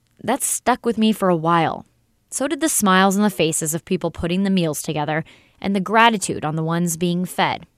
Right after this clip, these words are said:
But I will never forget the wisdom of these two kids sitting across the table from me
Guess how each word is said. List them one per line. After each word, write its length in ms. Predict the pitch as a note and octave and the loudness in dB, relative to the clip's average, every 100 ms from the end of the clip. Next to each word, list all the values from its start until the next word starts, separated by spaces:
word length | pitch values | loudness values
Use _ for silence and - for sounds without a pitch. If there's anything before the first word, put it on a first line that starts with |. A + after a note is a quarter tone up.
| _ _ _ _ - | _ _ _ _ -10
But 200 | F#3 - | -6 0
I 260 | E3 F#3 B3 | 2 4 2
will 180 | G#3+ | 0
never 400 | G#3+ G#3+ A3+ G#3+ | 2 2 2 2
forget 320 | F3+ E3 D#3 D3+ | 0 -2 -4 -2
the 80 | |
wisdom 340 | D#3+ G3 G3 A3 | 0 2 2 0
of 120 | F3+ | 2
these 240 | G3+ B3 | 0 -2
two 240 | - F4+ F4 | 2 4 4
kids 360 | - E4 A3 - - | 2 2 2 -2 -10
sitting 300 | - F4 F4 | -6 -4 -2
across 340 | C4+ - D#4 D4 | -2 2 2 2
the 80 | A3 | -2
table 420 | - D4+ D4 C4+ | 0 2 4 4
from 220 | G#3 F#3 | 2 -2
me 180 | E3+ | -2